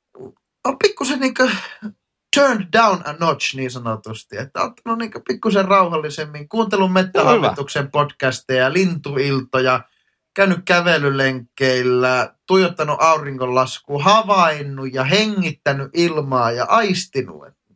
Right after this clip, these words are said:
Speaker 1: Ehkä tuon havaitsemisen jälkeen niin uusi, uusi mun motto on aistia. Ja, ja tota, on, on ihan, ihan, ihan toiminut ainakin näin. Että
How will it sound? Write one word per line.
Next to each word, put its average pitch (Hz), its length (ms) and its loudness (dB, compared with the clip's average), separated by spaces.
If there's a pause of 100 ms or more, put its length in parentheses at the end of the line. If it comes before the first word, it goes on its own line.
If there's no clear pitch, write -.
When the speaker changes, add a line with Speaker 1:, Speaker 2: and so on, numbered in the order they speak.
(500)
Speaker 1:
Ehkä 196 320 2 (140)
tuon 208 180 -2
havaitsemisen 185 880 0
jälkeen 160 480 -2
niin 151 140 -12
uusi, 175 360 -6
uusi 185 360 0
mun 156 120 -8
motto 160 400 -2
on 120 340 -6
aistia. 120 640 -2 (200)
Ja, 120 280 -18
ja 101 120 -20
tota, 110 420 -6 (1120)
on, - 260 -4
on 208 140 -2
ihan, 190 180 2
ihan, 190 320 0
ihan 185 220 0
toiminut 151 400 -2 (140)
ainakin 113 440 -10
näin. 113 240 -4
Että - 200 -16